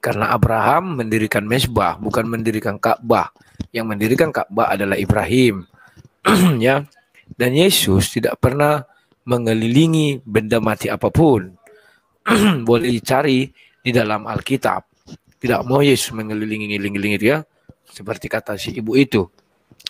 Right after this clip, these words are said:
Dan Yesus tidak pernah melakukan ibadah haji. Dia mimpi. Bahkan Nabi Isa pun kupikir tidak pernah.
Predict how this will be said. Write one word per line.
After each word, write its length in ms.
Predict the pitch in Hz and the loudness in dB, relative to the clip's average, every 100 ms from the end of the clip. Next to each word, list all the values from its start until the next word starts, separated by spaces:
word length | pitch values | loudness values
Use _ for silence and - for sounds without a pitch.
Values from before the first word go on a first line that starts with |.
| _ _ _ _ | _ _ _ _
Dan 240 | 123 127 | -4 0
Yesus 240 | 165 170 185 | 0 0 -4
tidak 320 | 131 127 - | -2 -2 0
pernah 160 | 135 139 | 0 0
melakukan 480 | 127 107 101 120 107 | 0 -2 -2 -4 -2
ibadah 340 | 117 113 107 | -2 0 0
haji. 520 | - 139 98 92 85 _ _ _ _ _ _ 123 | -2 -2 -4 -12 -14 _ _ _ _ _ _ 0
Dia 160 | 131 | 0
mimpi. 720 | 120 123 143 - - 98 - - _ _ _ _ _ - - - | 2 -2 -4 -4 -6 -6 -10 -18 _ _ _ _ _ -14 -10 -2
Bahkan 320 | 123 - 156 | -2 0 -2
Nabi 240 | 143 131 139 | 0 -2 -4
Isa 240 | - 107 | -2 -4
pun 160 | 139 151 | -4 -2
kupikir 400 | 147 - - - | 0 0 0 -4
tidak 240 | 123 120 | -4 -4
pernah. 460 | - 151 165 110 | 0 0 0 -4